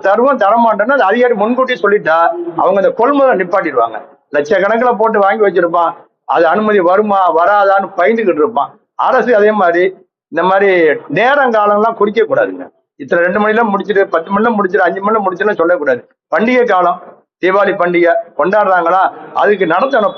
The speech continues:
பாதுகாப்பு கொடுக்கணும். யாரு கொடுக்கணும்? அதிகாரிகள் பாதுகாப்பு கொடுக்கணும். தீயணைப்பு துறைக்கு அன்னைக்கு ஒரு நாள் தான் வேலை இருக்கும், மிச்ச நாள்ல சும்மா தான் இருப்பாங்க. நம்ம குறையா சொல்றேன்னு சொல்லாதங்க,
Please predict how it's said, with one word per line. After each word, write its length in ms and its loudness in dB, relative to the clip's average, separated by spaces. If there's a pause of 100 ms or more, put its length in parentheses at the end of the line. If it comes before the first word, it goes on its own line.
பாதுகாப்பு 480 0
கொடுக்கணும். 260 -8 (220)
யாரு 220 0
கொடுக்கணும்? 380 0 (420)
அதிகாரிகள் 560 2
பாதுகாப்பு 440 0
கொடுக்கணும். 360 -4 (320)
தீயணைப்பு 440 2 (100)
துறைக்கு 400 0 (460)
அன்னைக்கு 280 2
ஒரு 140 2
நாள் 180 2
தான் 120 2
வேலை 200 2
இருக்கும், 240 -8 (100)
மிச்ச 260 -2
நாள்ல 300 2
சும்மா 260 0
தான் 100 2
இருப்பாங்க. 300 -2 (120)
நம்ம 220 -4
குறையா 200 2 (100)
சொல்றேன்னு 280 -2
சொல்லாதங்க, 360 0